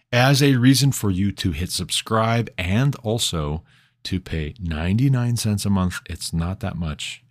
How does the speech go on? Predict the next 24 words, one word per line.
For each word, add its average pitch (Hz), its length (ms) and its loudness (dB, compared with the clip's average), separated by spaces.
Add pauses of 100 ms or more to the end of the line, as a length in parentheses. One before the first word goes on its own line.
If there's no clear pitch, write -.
It's - 180 -10
really 98 300 -2
not. 78 260 -4
Sign 117 240 0
up, 107 260 0
ninety-nine 101 440 -6
cents - 240 -6
a - 20 -4
month. 80 240 -4
You 85 140 -8
won't 101 180 -2
have 98 160 -4
to 104 100 -6
wait 73 360 -6 (720)
when 80 400 -2 (200)
every 92 220 -2
third 131 400 2
episode 92 480 0
is 85 160 -8
published. - 500 -4 (400)
If 78 100 -10
you 95 100 0
don't 202 180 4
subscribe, 120 540 2